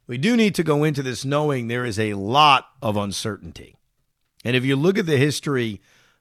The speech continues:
of Japanese professional baseball players coming over to the States, it's a mixed bag, and there's no exact science to this. The one thing I do know,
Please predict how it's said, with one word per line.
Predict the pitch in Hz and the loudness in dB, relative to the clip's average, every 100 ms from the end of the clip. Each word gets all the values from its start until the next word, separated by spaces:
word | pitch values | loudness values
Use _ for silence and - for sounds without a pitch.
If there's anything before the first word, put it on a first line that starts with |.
| - | -6
of | 123 | -6
Japanese | 90 131 147 151 143 120 | 2 6 6 6 0 -2
professional | 127 - 135 - 117 | -4 -2 -2 -2 -4
baseball | 113 127 - 127 117 | -2 -2 -2 0 -2
players | 107 123 117 110 | -2 -4 -2 -4
coming | - 139 135 127 | -6 -4 -4 -2
over | 123 117 | -4 -6
to | 101 | -8
the | |
States, | 95 - 135 123 92 - _ _ _ _ - | -10 -4 -2 -2 -4 -12 _ _ _ _ -4
it's | - | -2
a | 302 | 0
mixed | 262 277 - 156 | 0 0 0 4
bag, | 220 262 131 | 4 4 0
and | 135 | -2
there's | 131 | 0
no | 147 202 | 4 4
exact | 247 143 151 135 | 2 2 2 2
science | - 139 208 180 117 | 0 0 0 -2 -6
to | 104 | -8
this. | 90 - | -10 -10
The | 117 | -8
one | 147 330 | -4 -4
thing | 330 269 233 | -2 -2 2
I | 160 | 2
do | 131 156 | 2 2
know, | 147 120 107 78 | 2 2 2 -2